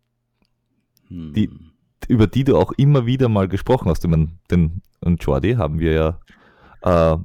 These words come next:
Speaker 2: erwähnt, weil's ja zur Tradition wird,
Speaker 1: Ja.
Speaker 2: dass er immer vorkommt.
Speaker 1: Jordi Count, eins, zwei oder drei?
Speaker 2: Ja.
Speaker 1: Drei, glaub ich, mittlerweile schon.
Speaker 2: Ja. Das, das, das sollte er uns einfach regelmäßig feedbacken,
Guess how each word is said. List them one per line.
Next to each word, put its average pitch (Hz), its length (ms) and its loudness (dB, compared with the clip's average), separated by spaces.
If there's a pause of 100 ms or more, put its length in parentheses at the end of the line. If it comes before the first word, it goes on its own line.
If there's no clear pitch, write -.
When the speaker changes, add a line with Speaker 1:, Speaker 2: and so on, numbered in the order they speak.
Speaker 2:
erwähnt, 95 520 0 (100)
weil's 82 280 -2
ja 76 260 0
zur 87 140 -4
Tradition 76 680 -2
wird, 123 300 -4 (460)
Speaker 1:
Ja. 104 80 -2
Speaker 2:
dass - 120 -4
er 95 120 0 (240)
immer 98 200 2
vorkommt. 123 640 2 (560)
Speaker 1:
Jordi 101 200 -2
Count, 110 480 -6
eins, 90 340 -8 (240)
zwei 92 320 -4
oder 95 120 -8
drei? 78 180 -12
Speaker 2:
Ja. - 160 -14 (160)
Speaker 1:
Drei, 92 200 -4
glaub 82 160 -8
ich, - 60 -8
mittlerweile 76 340 -10
schon. - 220 -12
Speaker 2:
Ja. 73 380 -2 (880)
Das, 113 220 0
das, - 320 -2
das 113 180 0
sollte 104 300 4
er 90 100 4
uns 90 140 2
einfach - 320 -2
regelmäßig 82 600 -2
feedbacken, - 600 -4